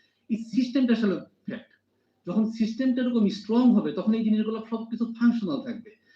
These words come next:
স্বাস্থ্য খাতে তো এখন, এই, কিছুদিন আগে আমি আরেকটা রিপোর্ট দেখছিলাম, যে স্বাস্থ্য খাতে যে সবাই হেলথ সিস্টেম নিয়ে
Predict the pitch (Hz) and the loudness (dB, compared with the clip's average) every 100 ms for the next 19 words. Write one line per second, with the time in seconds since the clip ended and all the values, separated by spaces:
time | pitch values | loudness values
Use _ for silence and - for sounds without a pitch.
0 | _ _ - 226 247 247 233 247 240 254 | _ _ -6 -4 -2 -2 0 0 0 -2
1 | - - 180 165 - 226 220 190 185 208 | -4 -8 -10 -10 -8 -6 -2 -2 -2 -2
2 | 202 185 151 - 143 190 - - 165 - | -2 -4 -6 -8 -8 -10 -12 -14 -14 -10
3 | 196 196 196 202 180 151 165 175 214 214 | -12 -12 -14 -10 -10 -6 -6 -4 -4 0
4 | 214 | 0